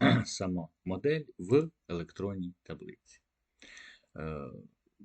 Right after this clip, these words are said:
загальні речі я не буду розказувати, ми з електронними таблицями працювали.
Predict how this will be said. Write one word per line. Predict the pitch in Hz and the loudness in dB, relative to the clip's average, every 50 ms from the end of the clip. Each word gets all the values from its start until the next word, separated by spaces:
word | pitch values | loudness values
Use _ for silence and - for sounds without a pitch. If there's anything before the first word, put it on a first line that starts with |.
| - - - 113 | -18 -14 -8 -6
загальні | 107 90 92 92 117 117 123 127 120 110 104 101 | -6 -4 0 4 6 6 8 8 8 8 8 6
речі | 95 95 92 90 - - 98 | 4 2 0 -2 -2 -4 -4
я | 95 | -4
не | 95 95 95 | -4 -6 -4
буду | 90 107 104 117 117 | -4 -2 0 0 0
розказувати, | 131 127 - - 175 175 165 127 123 107 90 - - | 0 0 2 4 4 4 4 4 0 0 0 2 4
ми | 104 113 117 107 | 6 6 6 6
з | 87 80 | 4 2
електронними | 92 95 92 87 - - 98 95 92 90 87 90 90 | 0 0 0 0 -2 -4 -4 -2 -4 -4 -6 -6 -6
таблицями | - - 101 98 123 147 160 160 - - 98 92 82 - | -4 -4 -2 0 2 2 2 0 -2 -6 -6 -6 -2 -2
працювали. | - 95 95 - - - 90 82 82 76 67 - | -2 -2 -2 -6 -4 -4 -2 -2 -2 -4 -4 -8